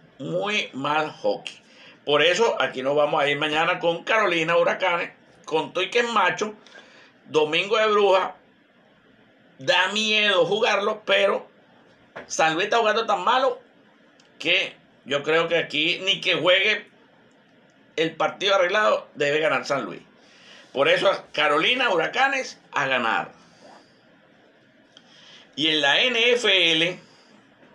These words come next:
que es lamentable que no les pueda dar la información completa, siete partidos, quería darles por aquí a ustedes hoy, pero se me complicó el día con la cantidad de ingresos nuevos y renovaciones que hubo hoy.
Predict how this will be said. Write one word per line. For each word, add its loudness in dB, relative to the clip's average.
que -4
es 0
lamentable 0
que -2
no 0
les -2
pueda 2
dar 2
la 2
información -4
completa, -2
siete -4
partidos, -2
quería 0
darles 2
por 0
aquí -2
a 4
ustedes 4
hoy, 4
pero -2
se -2
me -2
complicó -4
el -4
día 0
con -2
la -2
cantidad -4
de 2
ingresos -2
nuevos 0
y -2
renovaciones 0
que -6
hubo -2
hoy. -8